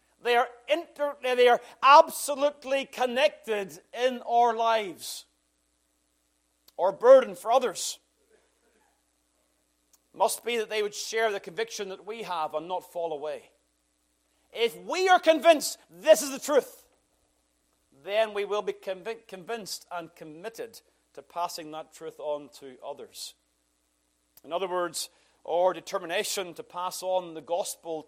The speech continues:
to another generation reflects in part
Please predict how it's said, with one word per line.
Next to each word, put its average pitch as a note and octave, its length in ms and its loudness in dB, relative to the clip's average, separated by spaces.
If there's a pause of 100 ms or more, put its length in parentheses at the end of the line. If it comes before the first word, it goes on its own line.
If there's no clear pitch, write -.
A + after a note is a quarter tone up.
to D#3+ 120 -16
another E3+ 220 -10
generation D#3+ 600 -6
reflects E3+ 480 -6
in C#3+ 220 -12
part - 400 -4